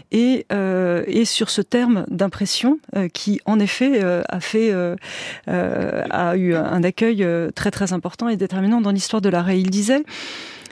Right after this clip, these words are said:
eh bien, je ne pouvais pas vraiment, euh, l'intituler, euh, Marine. On savait pas trop ce qu'on voyait.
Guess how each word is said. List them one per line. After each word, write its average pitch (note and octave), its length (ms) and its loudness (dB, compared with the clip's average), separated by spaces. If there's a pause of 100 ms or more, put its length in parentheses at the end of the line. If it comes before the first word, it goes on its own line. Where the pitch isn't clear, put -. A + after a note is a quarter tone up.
(160)
eh F#3 120 -2
bien, A#3 160 4
je A#3 100 4
ne A3+ 60 6
pouvais A3+ 260 0
pas C4 160 2
vraiment, A#3 560 4
euh, F#3 380 4
l'intituler, G#3+ 840 2
euh, F#3 200 2
Marine. A#3+ 600 6
On G3+ 80 2
savait G3 200 0
pas B3+ 120 2
trop A#3+ 160 0
ce - 100 -2
qu'on G3 260 2
voyait. G3 420 4